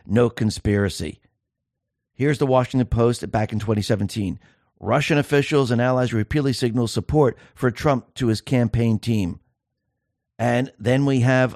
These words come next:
another one in twenty seventeen with Adam Schiff, Representative Adam Schiff, to discuss Russia probe at the Washington Post. So they're spinning the Biden story, and they were just going along with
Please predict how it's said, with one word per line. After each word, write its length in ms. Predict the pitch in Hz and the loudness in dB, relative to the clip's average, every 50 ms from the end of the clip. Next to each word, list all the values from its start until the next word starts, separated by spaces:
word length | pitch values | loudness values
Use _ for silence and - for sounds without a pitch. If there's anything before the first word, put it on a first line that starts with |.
| - 117 | -2 0
another 240 | 113 120 123 123 | 2 2 2 2
one 240 | 123 123 123 123 135 | 2 2 2 2 0
in 220 | - - 113 104 - | 0 -2 -2 0 0
twenty 220 | 117 127 120 120 | 0 0 0 2
seventeen 420 | 113 135 117 117 107 113 120 117 | 2 0 0 0 -2 -2 -2 -2
with 160 | 113 104 - - - 113 | -2 -4 -6 -8 -6 -4
Adam 260 | 113 120 120 113 104 | -2 -2 -2 -4 -6
Schiff, 340 | - - 131 127 110 - - _ - - - - _ - | -6 -4 -4 -4 -4 -6 -12 _ -20 -20 -20 -20 _ -8
Representative 680 | - 107 139 156 135 151 139 123 147 139 135 127 107 | -2 0 0 0 2 0 2 2 4 4 2 2 0
Adam 280 | 139 135 139 131 135 123 | 0 0 2 2 2 0
Schiff, 240 | - - 139 131 - | 0 -2 -2 -4 -4
to 100 | - 113 | -6 -8
discuss 440 | 95 113 113 - - 139 127 117 - | -6 -6 -6 -2 2 2 2 0 -2
Russia 420 | 73 85 92 127 156 151 - 139 | -4 -2 0 2 2 2 0 -2
probe 320 | - - 117 113 113 107 - - | 0 2 2 4 4 2 2 0
at 240 | 131 135 - _ | 0 -2 -2 _
the 100 | - 120 | -2 0
Washington 540 | 113 117 110 110 - - 113 110 - 110 104 | 2 2 2 2 0 -2 -2 -2 -2 -2 -2
Post. 420 | - 107 107 98 92 - - - _ _ _ _ _ _ _ _ _ _ _ _ _ _ _ _ - | 0 0 0 0 -2 -4 -10 -18 _ _ _ _ _ _ _ _ _ _ _ _ _ _ _ _ -2
So 220 | - 143 139 120 | 0 0 0 2
they're 180 | 110 123 117 110 | 2 0 0 0
spinning 680 | - - - - 196 220 233 214 165 147 160 - - - | -2 -4 0 2 2 2 4 2 2 0 0 -2 -2 0
the 360 | 123 120 113 110 104 95 90 - _ _ _ _ - 95 | 2 4 4 4 4 2 0 -6 _ _ _ _ -8 -4
Biden 440 | - 127 165 214 226 165 120 101 | 0 0 0 0 0 0 -2 -2
story, 540 | - - - 110 95 92 95 95 107 143 147 - _ _ _ _ _ _ _ - | -4 -4 -4 -2 0 0 0 0 0 -2 -4 -6 _ _ _ _ _ _ _ -2
and 320 | 127 135 135 135 139 143 - - | 0 0 0 0 -2 -4 -6 -10
they 320 | - 107 87 120 151 185 | -10 -4 -2 0 2 2
were 120 | 180 185 165 | 2 2 0
just 200 | 139 160 139 - | 0 0 -2 0
going 300 | - 170 170 170 151 143 | 0 0 0 2 2 0
along 380 | 143 147 160 170 175 165 147 | 2 4 4 4 4 4 4
with 220 | 139 135 131 - | 2 2 0 -2